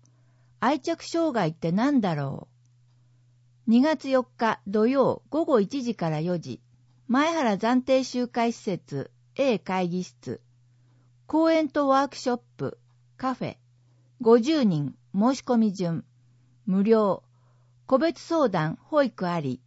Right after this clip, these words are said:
要事前申し込み。一月十五日から二十七日に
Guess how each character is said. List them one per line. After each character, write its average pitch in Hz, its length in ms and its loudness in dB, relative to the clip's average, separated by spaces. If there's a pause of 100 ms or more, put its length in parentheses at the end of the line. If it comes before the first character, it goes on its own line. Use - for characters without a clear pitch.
(240)
要 240 220 0
事 160 180 -4
前 208 120 0
申 185 280 2
し - 80 -12
込 156 160 -6
み。 143 180 -6 (840)
一 240 240 -2
月 330 280 -2
十 320 240 0
五 240 140 2
日 190 260 0
か 165 160 -4
ら 147 260 -2
二 262 200 0
十 233 240 0
七 240 240 -4
日 226 300 2
に 156 200 -2